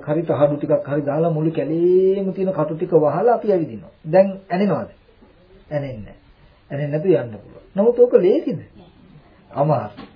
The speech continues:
ඒ හින්දා අපි උපාය කරනවා කැලේම කටු වහන්න අපේ කකුල් දෙක විතරක් වහගන්නවා. සෙරප්පු දෙකක් දාලා. ඒක අමාරුද? ලේසි. දැන් ඒකෙනුත් අරාර්ථෙම වෙන්නේ නැද්ද? ක්‍රම දෙකක් තියෙනවා. කැලේම කටු වහලා අපිට ඇවිදින්න පුළුවන්. ඒත් කටු ඇනෙන්නේ නැහැ.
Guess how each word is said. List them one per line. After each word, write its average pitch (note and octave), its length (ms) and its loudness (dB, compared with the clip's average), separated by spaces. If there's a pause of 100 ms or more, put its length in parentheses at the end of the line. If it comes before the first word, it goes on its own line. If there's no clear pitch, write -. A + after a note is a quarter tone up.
(420)
ඒ F#3+ 60 2
හින්දා A#3 220 4
අපි G3 140 0
උපාය A3 400 6
කරනවා F3+ 360 -2
කැලේම G#3 400 6
කටු G3 280 2
වහන්න G3 240 0 (100)
අපේ C#4 320 -2
කකුල් B3+ 300 4
දෙක G#3+ 140 0
විතරක් G#3 320 4
වහගන්නවා. A2+ 340 -4 (760)
සෙරප්පු F3+ 320 2
දෙකක් A#2+ 220 -8
දාලා. - 360 -16
ඒක A#3+ 220 8
අමාරුද? G#3 440 6 (840)
ලේසි. B2+ 380 -10 (380)
දැන් A#3 200 10
ඒකෙනුත් B3 440 2
අරාර්ථෙම A#3+ 480 4
වෙන්නේ B3+ 260 4
නැද්ද? A#2+ 240 -8 (680)
ක්‍රම F3 280 0
දෙකක් C#3+ 200 0 (160)
තියෙනවා. D#3+ 340 -4
කැලේම G3 600 2
කටු A3 320 -2
වහලා G#3+ 400 4
අපිට - 260 -4
ඇවිදින්න G3+ 420 2
පුළුවන්. F3 360 0
ඒත් A3 220 0
කටු D3+ 260 0
ඇනෙන්නේ C#3+ 320 -4
නැහැ. A#3 180 -2